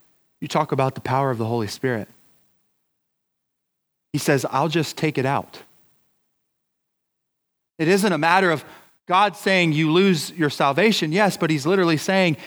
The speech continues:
"If it's not about me, if it's not about your love for me and your relationship with me,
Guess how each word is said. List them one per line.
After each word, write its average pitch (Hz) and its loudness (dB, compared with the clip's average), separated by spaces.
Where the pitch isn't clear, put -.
"If 151 2
it's 190 0
not 185 0
about 202 2
me, 226 2
if 156 -2
it's 151 -2
not 202 2
about 214 2
your 185 2
love 202 2
for 180 0
me 208 4
and 170 0
your 170 4
relationship 196 2
with 170 -2
me, 240 2